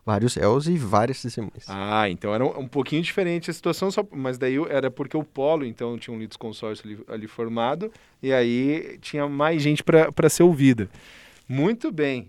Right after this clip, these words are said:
Speaker 2: E aí o juiz decidiu ouvir todo mundo, concedeu a oitiva. E se eu sou um advogado, já aproveitando pra passar a, a palavra aqui,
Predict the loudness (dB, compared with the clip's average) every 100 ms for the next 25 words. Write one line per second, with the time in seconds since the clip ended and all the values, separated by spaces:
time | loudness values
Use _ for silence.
0 | -14 -6 0 2 2 0 -2 -2 -2 -2
1 | -4 -4 -4 -4 -4 -8 -8 -6 -4 -4
2 | -6 -8 -8 -4 -2 -2 -4 -6 -4 0
3 | 0 0 -2 -2 -2 2 4 4 4 4
4 | 8 8 6 -2 0 2 2 4 2 2
5 | -2 -4 -2 -4 0 0 0 -2 -4 -2
6 | 0 0 -2 0 0